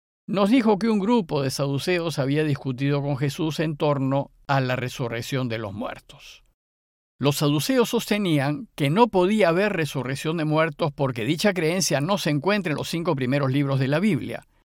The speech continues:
es decir, no está en la ley de Moisés. Sin embargo, Jesús, basándose en el conjunto de la Biblia, va a enseñar que sí hay resurrección de muertos,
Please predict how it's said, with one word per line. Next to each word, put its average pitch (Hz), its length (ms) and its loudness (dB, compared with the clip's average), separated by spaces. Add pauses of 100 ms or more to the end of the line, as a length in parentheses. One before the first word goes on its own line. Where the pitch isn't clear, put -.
(120)
es 147 120 2
decir, 170 320 2
no 165 120 0
está 214 280 2
en 160 80 4
la 135 80 4
ley 135 180 2
de 120 100 -2
Moisés. - 560 -8 (640)
Sin 220 220 2
embargo, 220 400 4
Jesús, 185 340 0
basándose 175 640 0
en 143 100 2
el 139 140 2
conjunto 151 640 0
de 156 100 0
la 180 120 2
Biblia, 127 520 0 (520)
va 151 80 6
a - 20 8
enseñar 190 420 2
que 143 140 -2
sí 226 160 2
hay 285 100 2
resurrección 151 580 -2
de 143 80 2
muertos, 143 580 -2